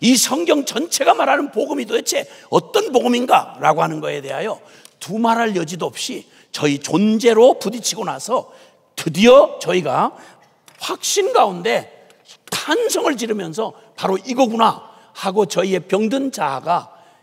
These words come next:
이 자기 절망이 왜 왔는지를 깨닫고 왜 십자가 복음이어야 하는지를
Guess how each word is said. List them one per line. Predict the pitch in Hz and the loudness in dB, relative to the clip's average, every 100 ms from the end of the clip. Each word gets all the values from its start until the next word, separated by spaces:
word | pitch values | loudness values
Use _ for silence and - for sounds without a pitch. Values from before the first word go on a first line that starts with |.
| - | -8
이 | 170 175 | -4 -2
자기 | - 180 180 | 0 -2 0
절망이 | - 190 220 202 190 | 0 4 4 2 0
왜 | 160 214 | 2 6
왔는지를 | 262 269 269 240 240 247 | 6 6 2 -4 -4 -4
깨닫고 | 302 247 170 170 160 254 - - - _ | -2 -4 -6 -4 -2 -2 -6 -20 -20 _
왜 | 110 170 320 | -2 2 2
십자가 | - - - - - | 0 -4 -6 2 2
복음이어야 | - - 349 381 302 214 | 2 0 2 2 2 0
하는지를 | 190 214 180 202 277 | -2 -6 -6 -4 -2